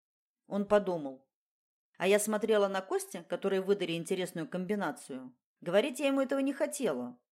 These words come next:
Потом. Тридцать два плюс двенадцать плюс тринадцать. Замужней женщине знаки говорят о неудовлетворённости семейной жизнью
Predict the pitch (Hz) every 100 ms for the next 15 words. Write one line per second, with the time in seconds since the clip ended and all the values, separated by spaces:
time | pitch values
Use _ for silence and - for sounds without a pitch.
0 | - 254 269 185 254 - _ _ _ _
1 | _ _ _ _ _ _ 208 208 208 185
2 | 160 240 339 _ _ _ - 190 175 147
3 | 165 196 294 311 247 - _ _ - 190
4 | - 226 277 233 - 143 - - _ _
5 | _ _ _ _ _ _ _ _ _ 156
6 | 196 208 208 202 185 202 370 - 214 165
7 | - _ _ _ 156 190 226 214 170 170
8 | 175 208 254 - 190 196 185 185 185 190
9 | 196 262 277 - 202 202 208 233 262 240
10 | 247 - 139 131